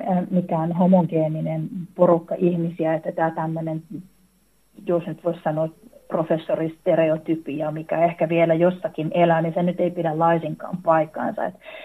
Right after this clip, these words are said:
mensalaisia on hyvin monenlaisia. Ähm, miehet ja akateemiset ammatit on yliedustettuina, jos ajatellaan tätä tämmöstä, ö, mi-, et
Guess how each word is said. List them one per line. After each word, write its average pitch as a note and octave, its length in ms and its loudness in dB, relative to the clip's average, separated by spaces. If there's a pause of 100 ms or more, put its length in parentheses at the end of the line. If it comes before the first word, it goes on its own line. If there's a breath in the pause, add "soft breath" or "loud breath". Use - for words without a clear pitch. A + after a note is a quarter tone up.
(140 loud breath)
mensalaisia F3+ 640 4
on F3 180 -4
hyvin F#3 300 0
monenlaisia. D#3 1000 -4 (640 loud breath)
Ähm, E3+ 640 0 (720)
miehet A#3 600 4 (200)
ja E3 180 2
akateemiset D#3+ 840 -2 (340)
ammatit E3 540 -2
on A#3+ 220 6
yliedustettuina, F#3+ 1300 -2 (240)
jos E3 240 0
ajatellaan D#3+ 720 0
tätä D#3+ 220 -6
tämmöstä, D#3+ 640 -6 (520 loud breath)
ö, D3+ 220 2 (100)
mi-, E3 220 -8
et F3+ 140 -4